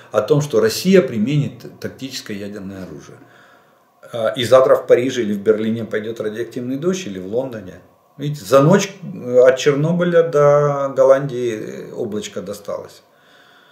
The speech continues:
Э, готова Европа сегодня? Или, или Европе легче придушить Россию только при первой мысли о, о применении ядерного оружия?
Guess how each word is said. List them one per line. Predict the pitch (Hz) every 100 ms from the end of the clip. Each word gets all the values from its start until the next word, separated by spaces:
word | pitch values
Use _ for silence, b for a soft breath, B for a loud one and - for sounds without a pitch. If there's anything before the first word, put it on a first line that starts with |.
| b b b -
Э, | 120
готова | 104 127 254 269
Европа | 165 120 117 104
сегодня? | 101 - 98 92 92 92 92 110
Или, | 143 170
или | 165 160 175 165
Европе | 180 170 175 165
легче | 156 147 139
придушить | - 139 135 - 127
Россию | 123 - - 131 113
только | 110 110
при | 104 113
первой | - 127 113 110
мысли | 120 113 - 95
о, | 92 - 101 92 95 92
о |
применении | - 98 98 95 92 90 90
ядерного | 92 90 80 - -
оружия? | - 85 -